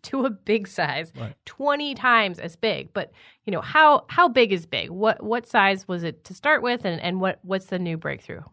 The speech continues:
Speaker 2: Right. So the, the old versions of D N A origami, you could make things on the order of, say, a hundred nanometers, which is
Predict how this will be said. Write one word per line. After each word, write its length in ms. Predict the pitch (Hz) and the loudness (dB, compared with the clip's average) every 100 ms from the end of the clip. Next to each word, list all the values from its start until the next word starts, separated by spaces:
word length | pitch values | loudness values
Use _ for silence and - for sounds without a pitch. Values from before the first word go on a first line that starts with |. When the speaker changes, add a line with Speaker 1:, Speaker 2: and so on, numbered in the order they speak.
| _ | _
Speaker 2:
Right. 320 | 143 135 131 | -6 -4 -4
So 180 | - 180 | -2 0
the, 480 | 151 165 156 156 165 | 2 2 2 2 0
the 160 | 151 170 | -2 0
old 640 | 180 190 170 147 - 151 | 2 2 0 -4 -10 0
versions 400 | 170 165 165 139 | 4 4 4 2
of 100 | 135 | 0
D 160 | 139 139 | 0 0
N 100 | 135 | 0
A 120 | 131 | 0
origami, 640 | 131 131 123 127 127 131 | 0 0 0 0 0 0
you 100 | 135 | 0
could 180 | 175 147 | 0 2
make 380 | 180 175 - - | 2 0 -4 -4
things 380 | 180 170 165 | 2 2 4
on 140 | 156 147 | 4 2
the 100 | 143 | 2
order 420 | 147 147 139 139 | 2 4 4 2
of, 180 | 131 120 | 0 -2
say, 220 | - 135 | -2 -2
a 80 | 123 | 0
hundred 320 | 147 139 127 | 0 0 -2
nanometers, 720 | 123 120 120 117 - 135 - | -2 -2 -2 -4 -8 -10 -8
which 160 | 123 139 | -6 -6
is 280 | 120 - | -6 -8